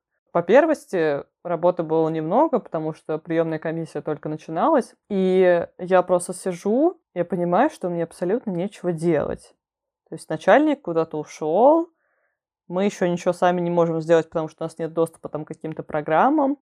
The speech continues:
Так, я на работе. Я должна вроде как работать, но мне нечего делать. И как это так? И вот это вот, типа, что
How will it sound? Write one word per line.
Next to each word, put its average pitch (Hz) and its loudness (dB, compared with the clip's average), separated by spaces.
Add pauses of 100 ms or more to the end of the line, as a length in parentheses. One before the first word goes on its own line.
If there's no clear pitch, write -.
(120)
Так, - -6 (420)
я 160 2
на 233 -2
работе. 147 -6 (800)
Я 151 -2
должна 202 -4
вроде 175 -6
как 208 -6
работать, 175 -4 (560)
но 143 -6
мне 151 -2
нечего 196 0
делать. 160 -4 (120)
И 170 -4 (120)
как 165 -6
это 226 -2
так? - 2 (720)
И 170 -4
вот 170 0
это 208 2
вот, 202 2 (280)
типа, 185 4
что 185 4